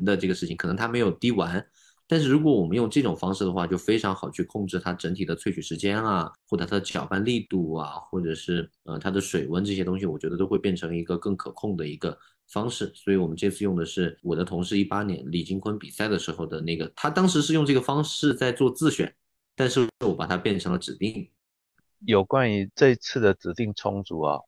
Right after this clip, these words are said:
Speaker 2: 听说啊，我们今年使用的豆子呢是特别好也特别浅。一般来讲，指定豆的豆子应该不会很好，但是听说这一次的指定豆特别好。那这样的话，对于刚刚的这种冲煮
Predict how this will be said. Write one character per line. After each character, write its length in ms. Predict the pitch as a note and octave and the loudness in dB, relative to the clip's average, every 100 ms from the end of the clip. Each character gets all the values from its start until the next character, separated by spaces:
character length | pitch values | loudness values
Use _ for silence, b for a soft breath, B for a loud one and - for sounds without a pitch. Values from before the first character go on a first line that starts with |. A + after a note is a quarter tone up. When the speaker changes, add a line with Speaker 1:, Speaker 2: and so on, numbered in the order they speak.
| - | -2
Speaker 2:
听 260 | B2 A2+ | 0 2
说 260 | A2 A#2 A2 | 4 4 6
啊， 140 | F2 | 6
我 60 | D#2+ | 4
们 100 | F2 | 0
今 160 | - B2+ | -4 0
年 200 | G#2 F#2 | 0 -2
使 200 | - F2+ | -4 0
用 160 | G#2+ | 0
的 120 | F#2 - | 2 2
豆 160 | A2+ | 4
子 200 | F2+ - | 2 -2
呢 180 | E2 E2+ F2+ | -4 -4 -4
是 180 | - - | -6 -4
特 220 | - A#2+ | 2 2
别 220 | - F2+ | 4 2
好 260 | F#2 - D2+ | 4 4 2
也 140 | - | 0
特 240 | - G#2+ F#2+ | -4 -2 -2
别 200 | F2 E2+ | -2 -4
浅。 320 | - - - - _ - | -6 -8 -8 -10 _ -4
一 120 | - | -2
般 200 | D#3 C#3 | 4 6
来 160 | C3 B2 | 8 6
讲， 320 | A#2+ G2 E2 D#2+ D#2+ D#2+ F2+ - | 6 6 4 0 -6 -8 -12 -16
指 160 | - F#2 | 0 0
定 180 | B2+ B2+ | 2 4
豆 140 | C3+ | 6
的 80 | A2 | 6
豆 180 | - A2+ | 6 6
子 300 | F#2+ F2+ - | 6 2 0
应 80 | A#2+ | 0
该 80 | A2 | 0
不 140 | - | 4
会 160 | G#2 G#2 | 6 6
很 160 | F#2+ E2 | 4 2
好， 280 | D#2+ B1+ - - | 0 -2 -8 2
但 240 | C#3 C3+ | 4 4
是 260 | C3 C#3 B2 - | 4 0 0 2
听 280 | A#2 G#2+ | 2 2
说 320 | G#2 - A2 G#2+ | 0 2 4 4
这 140 | - A2 | 4 2
一 80 | |
次 260 | G2+ - A#2 | 2 0 2
的 140 | F#2+ | 4
指 160 | D#2+ D#2 | 2 -2
定 200 | F#2 F#2 | -4 2
豆 220 | F#2 F2 - | 4 2 0
特 160 | - G2 | 0 2
别 200 | - D#2+ | 0 -4
好。 180 | - - - _ _ _ _ _ - | -2 -4 -6 _ _ _ _ _ 4
那 160 | C3+ | 6
这 160 | B2 D3+ | 8 8
样 120 | C3+ | 8
的 120 | A#2+ | 6
话， 240 | G#2+ A#2+ G#2 | 6 6 6
对 180 | - A2+ | 4 2
于 320 | F#2+ F2 F2 - | 4 2 -2 2
刚 200 | A#2 A2 | 2 4
刚 180 | G#2+ | 4
的 140 | G#2 F2+ | 4 2
这 200 | - A2 | 2 2
种 260 | G2 D#2 D2 | 2 -2 -2
冲 180 | G#2 F#2+ | -4 -2
煮 160 | E2+ | -4